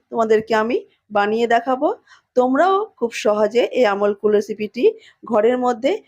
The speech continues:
বানিয়ে নিতে পারবে। এই আমুল কুলটি আমি কি করে বানিয়েছি সেটি দেখার জন্য ভিডিওটি লাস্ট পর্যন্ত দেখতে হবে। কোথাও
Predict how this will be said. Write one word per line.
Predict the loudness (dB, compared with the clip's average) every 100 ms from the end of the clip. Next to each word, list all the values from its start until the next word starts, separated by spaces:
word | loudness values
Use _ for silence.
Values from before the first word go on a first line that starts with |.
| _ -4
বানিয়ে | -2 0 -2 -2
নিতে | 0 0
পারবে। | 0 0 0 -4 -6 _ _ -20 _ _ _ _ _ 4
এই | 6 6 4
আমুল | 0 0 -2 -2
কুলটি | -2 0 0 0 -2
আমি | 0 0 -2
কি | 2 4 4
করে | 4 4 4
বানিয়েছি | 4 4 4 4 4 2 0
সেটি | -2 0 0
দেখার | 0 0 -2 -2
জন্য | 0 0 0 -2 0
ভিডিওটি | 0 2 2 4 2 4
লাস্ট | 0 0
পর্যন্ত | -2 0 2 2
দেখতে | 2 2 0
হবে। | 2 2 0 -4 -16 -16 -2
কোথাও | 0 2 2